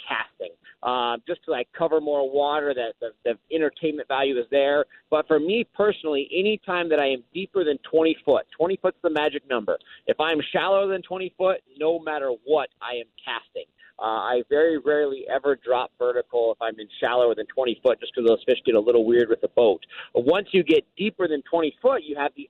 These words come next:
option of going vertical versus casting. Now, if these fish are really stacked up on the tip of a point, uh, they're very stacked up for whatever reason, um,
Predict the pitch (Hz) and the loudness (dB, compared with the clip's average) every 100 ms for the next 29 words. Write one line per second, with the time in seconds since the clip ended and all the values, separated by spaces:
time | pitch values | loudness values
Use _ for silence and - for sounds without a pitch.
0 | 170 226 - - 139 - 143 127 113 147 | -6 -6 -6 -8 -10 0 2 2 0 2
1 | 170 180 175 165 - 135 - - 165 160 | 2 2 2 2 2 -2 -2 -6 -4 -4
2 | - 95 85 _ - - - 151 135 - | -8 -18 -18 _ -20 -18 -6 -4 -4 -8
3 | 208 - - 175 - 139 120 _ 156 165 | -14 -16 -10 -10 -6 -8 -8 _ -2 -2
4 | 156 - _ _ 175 151 - - 139 - | -4 -12 _ _ -4 -4 -6 -2 0 0
5 | 127 117 - 170 - 131 123 - 143 113 | -4 -4 -4 -2 -2 -2 -4 -2 -6 -6
6 | - _ - _ 113 113 110 113 139 127 | -10 _ -20 _ -2 0 0 2 0 2
7 | 160 175 165 - _ - 143 - - 147 | 0 2 0 -4 _ -4 -4 -4 -4 -4
8 | - 131 135 139 131 120 139 151 117 98 | -6 -6 -2 0 0 -2 0 -2 -2 -6
9 | 92 _ _ 120 127 | -8 _ _ -4 -4